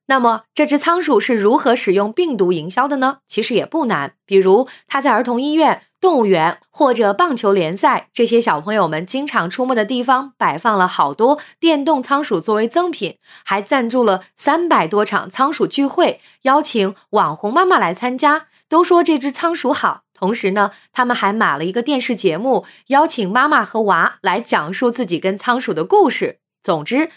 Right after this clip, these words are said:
仓鼠无所不及其用地构建了一种现象，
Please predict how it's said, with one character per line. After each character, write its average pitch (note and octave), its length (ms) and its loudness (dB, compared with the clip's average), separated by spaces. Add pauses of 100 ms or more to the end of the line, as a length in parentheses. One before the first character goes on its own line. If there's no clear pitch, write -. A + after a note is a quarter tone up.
(140)
仓 F4 280 0
鼠 C#4 200 2
无 B3 220 2
所 A3 260 2
不 A#3+ 160 -2
及 G#3+ 160 -4
其 F#3 200 -6
用 A#3+ 180 0
地 G3 100 0
构 C4+ 320 2
建 A3 220 0
了 F#3 140 -2
一 A3 100 -6
种 D#3 180 -8
现 D4+ 240 -2
象， F#3+ 300 -4